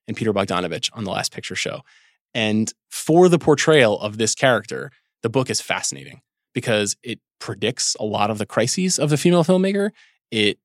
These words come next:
is, it, it was not aged necessarily terribly well in, in some respects. You can imagine the sexual politics of nineteen seventy-eight in a novel like this is, are somewhat complicated, but anybody that is interested in what Hollywood was like seen through the lens of Larry McMurtry, this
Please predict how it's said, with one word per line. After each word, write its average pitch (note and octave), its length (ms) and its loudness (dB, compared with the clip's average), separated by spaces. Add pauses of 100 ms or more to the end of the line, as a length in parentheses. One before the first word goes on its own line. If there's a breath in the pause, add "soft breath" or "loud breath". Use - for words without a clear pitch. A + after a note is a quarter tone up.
(440)
is, G#2+ 200 -2 (340)
it, C#4 680 -4
it B3 60 2
was A#3 140 2
not B3+ 320 4
aged E3+ 400 2
necessarily C#3+ 800 4
terribly A#2+ 380 2
well A2+ 300 6
in, G#2+ 180 -2
in A2 120 -6
some A#2+ 200 2
respects. C#3+ 340 2
You C3 80 0
can A#2 80 0
imagine A2+ 380 2
the G2 80 -4
sexual A2 320 -2
politics G#2+ 460 0
of G#2+ 60 -4
nineteen G#2 240 -4
seventy-eight B2 480 2
in A2+ 120 2
a G#2+ 60 0
novel E3+ 300 2
like D#3 160 0
this D3 180 -2
is, A#2 120 -8 (400 soft breath)
are C3 60 -8
somewhat A2 240 -4
complicated, A#2 560 -2
but G2 180 -2 (560 soft breath)
anybody A3+ 420 4
that D3+ 140 2
is A2+ 240 0
interested D#3+ 440 2
in A#2 160 4
what A2 180 0
Hollywood C3 440 4
was G#2+ 140 -4
like A2+ 240 2
seen A#2+ 240 0
through A#2 120 -2
the G#2+ 100 0
lens A2 280 0
of G2+ 120 -2
Larry G#2 220 2
McMurtry, C#3 640 0
this B2 160 -2